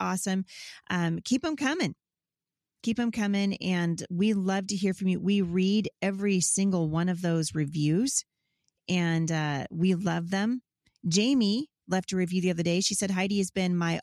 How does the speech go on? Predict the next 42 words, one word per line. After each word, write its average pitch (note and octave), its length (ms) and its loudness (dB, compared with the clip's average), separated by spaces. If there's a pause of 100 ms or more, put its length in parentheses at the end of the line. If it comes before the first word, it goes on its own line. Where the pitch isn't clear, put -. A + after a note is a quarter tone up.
all-around F3 600 -2
go-to F3 440 0
for F3 140 -2
about D#3+ 200 -2
a D3 60 -2
decade D3 580 -4
now. C#3+ 300 -2 (420)
Started G3+ 280 0
with F#3 140 -2
her F3+ 100 0
fun F#3+ 280 -2
real-life F3 380 0 (100)
blogs E3+ 400 -2
and D#3+ 220 -2
books, D#3 320 -2
and E3 140 0
now D#3 200 2
her D#3+ 120 -2
wonderful D3+ 340 -4
podcast. D3+ 480 -6
We F3 80 0
listen E3+ 260 0
every G3+ 280 -2
morning, A3 360 2
mostly F3 280 0
as G3+ 100 0
a G3+ 60 0
family. D#3+ 440 -2 (400)
We G3 100 0
look G3+ 120 -2
forward G3 240 -2
to G3+ 100 -2
her F#3 80 2
teaching G#3 460 2
within F3 240 2
her D#3+ 160 0
episodes, F3 520 -4
her D#3 100 -2
guests, E3 480 -2
and E3 140 -2
her D3+ 120 -2
rawness. D#3 560 0